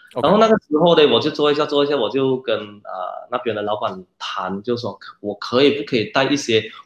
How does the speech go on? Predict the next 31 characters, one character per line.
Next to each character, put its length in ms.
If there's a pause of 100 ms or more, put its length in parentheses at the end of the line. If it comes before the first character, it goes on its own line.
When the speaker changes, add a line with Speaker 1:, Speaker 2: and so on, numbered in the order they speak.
(140)
Speaker 2:
伙 180
伴 280
来， 320 (360)
然 120
后， 680 (180)
呃， 240
就 120
是 120
说 280
我， 340
我， 120 (120)
我 40
跟 120
你 80
谈 320
整 160
个 100
project， 400 (280)
然 160
后 360
我 140 (140)
就 80
是 80
让 300
我 140
的 160
一 20
些， 320 (240)
呃， 100 (120)
朋 320
友， 160